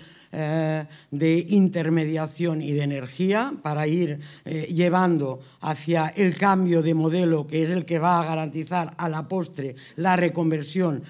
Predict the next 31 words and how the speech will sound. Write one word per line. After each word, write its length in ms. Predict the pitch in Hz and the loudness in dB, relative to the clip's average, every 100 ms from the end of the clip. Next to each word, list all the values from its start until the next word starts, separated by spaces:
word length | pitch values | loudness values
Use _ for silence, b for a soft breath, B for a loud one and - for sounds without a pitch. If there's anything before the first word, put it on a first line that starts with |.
| B - | B -6
de 160 | 147 | 0
un 280 | 165 185 175 | 2 2 2
bien 340 | 185 180 165 | 2 2 0
que, 240 | 160 127 131 | -4 -10 -12
que, 220 | 139 131 | -12 -12
que, 400 | 139 123 135 139 | -10 -10 -10 -12
que 120 | - 131 | -12 -12
es, 100 | 127 | -10
que 320 | 147 147 170 | -4 0 0
es, 160 | 170 B B B 143 | -2 B B B -10
eh, 200 | 139 135 | -8 -6
especulativo 840 | 175 170 147 156 156 147 180 151 | -4 -4 -4 -2 -2 0 -2 0
hacia 560 | 143 156 151 156 139 131 B B - | -2 -6 -4 -2 -2 -6 B B -4
un 220 | 165 180 | 0 2
derecho. 640 | 175 190 208 - 240 294 B B B B - | 2 2 0 -2 -4 -4 B B B B -4
Y, 420 | 196 190 175 170 165 156 151 147 B B | -2 2 4 4 4 2 0 -4 B B
y, 160 | 151 147 139 143 | -6 -4 -4 -6
y 400 | 135 135 127 127 | -6 -6 -8 -10
con 280 | 131 120 | -10 -10
todo 220 | 127 143 160 | -8 -2 -2
esto, 480 | 165 165 196 247 B B | -2 -2 -2 -2 B B
reorientar 800 | 131 151 131 127 131 147 147 147 B B | -6 -4 -4 -6 -6 -2 -2 -4 B B
la 200 | 139 143 | -4 -2
demanda. 420 | 147 160 185 208 | 0 0 0 0
El 80 | 196 | -2
plan 200 | - 143 | -4 -6
de 60 | 139 | -6
emergencia 540 | 139 - 151 143 147 | -8 -8 -8 -4 -4
habitacional 640 | 139 143 156 196 202 208 208 | -4 -6 -8 -4 -2 0 0
también 340 | 170 160 156 | 0 -2 -2
significa 840 | - 185 135 147 160 170 180 202 | -4 -4 -4 -4 -4 -4 -2 -4